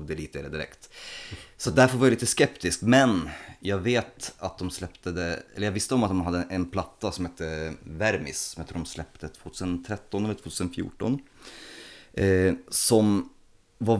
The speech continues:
väldigt populär det året den kom och låg väldigt högt på väldigt många årsbästa listor. Och jag hade missat den plattan, så att nu när jag såg att, eh, den här plattan hade dim-,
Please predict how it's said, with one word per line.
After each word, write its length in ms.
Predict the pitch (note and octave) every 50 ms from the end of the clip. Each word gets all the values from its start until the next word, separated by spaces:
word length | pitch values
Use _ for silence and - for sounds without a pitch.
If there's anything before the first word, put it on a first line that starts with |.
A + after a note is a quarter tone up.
| F#2+ F#2+ F#2+
väldigt 440 | C#3+ D3 B2+ A2+ G2 - - - -
populär 800 | A#2+ - - - B2 A#2 A#2 C3+ D#3 C3+ G#2+ F2 E2+ E2 D#2 C#2+
det 100 | E2 F#2
året 320 | D#2+ F2+ E2 F2 E2+ D#2+ -
den 160 | F2 F2+ F2
kom 380 | - - - B2+ A2 F#2+ - -
och 120 | D#2+ E2+
låg 220 | E2+ F2+ F2 E2
väldigt 260 | D#2 F2+ F2+ E2 - -
högt 240 | C3+ B2+ - -
på 80 | - D#2+
väldigt 280 | D#2 F2+ F2 E2+ - -
många 600 | E2 E2 E2 D#2+ D#2 D2+ D2+ D2 C#2+ D2 D2 C#2+ -
årsbästa 440 | - F#2+ F2+ - - F#2+ - - A#2
listor. 300 | A#2+ C3+ - - C#2 C2 - F#2 - - _ _ _ _ - - - _ _ -
Och 100 | - F#2
jag 60 | F#2
hade 180 | F#2 F#2+ G#2
missat 440 | A2 A#2 G#2+ - - - C#3+ - -
den 160 | - C#2 C2+ -
plattan, 380 | - D2 - _ - D#2 C#2
så 120 | - - D#2
att 80 | -
nu 200 | - A2+ C3+ D3
när 100 | C3+ B2
jag 100 | G#2+ F#2+
såg 380 | - - - C#3 A#2 G2+ F2+ E2+
att, 280 | E2 - - - - -
eh, 80 | E2+
den 300 | D#2+ D#2 D#2 D#2 D#2+ E2
här 100 | E2+ E2+
plattan 300 | - - D#2 - - D#2
hade 140 | D#2 D2+ D2+
dim-, 280 | D2+ D2 D#2+ - B1+